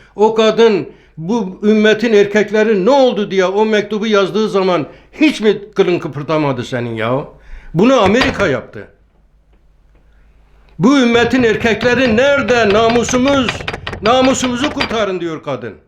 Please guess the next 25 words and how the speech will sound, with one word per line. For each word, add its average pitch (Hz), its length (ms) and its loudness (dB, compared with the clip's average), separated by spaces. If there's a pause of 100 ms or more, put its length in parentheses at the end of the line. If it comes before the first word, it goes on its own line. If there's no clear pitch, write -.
(380)
Feryat 262 460 2
ediyor. 147 400 -2 (520)
Bunu 262 180 2
Amerika 269 460 0
yaptı. 160 460 -4 (1500)
Bunu 269 280 2
Rus 269 240 0
yaptı, 254 360 0
Çin 294 280 0
yaptı, 214 520 -2 (220)
İngiliz 277 440 0
yaptı, 202 340 -2
Fransız 254 460 0
yaptı, 202 260 -2
Alman 285 400 0
yaptı. 175 460 -6 (600)
Bunların 269 440 2
bu 269 100 -2
İslam 269 360 0
toprağında 247 680 0 (180)
ne 254 100 2
hakkı 269 500 -2
var, 226 240 -4
ne 277 180 0
dolaşıyorlar? 170 720 -6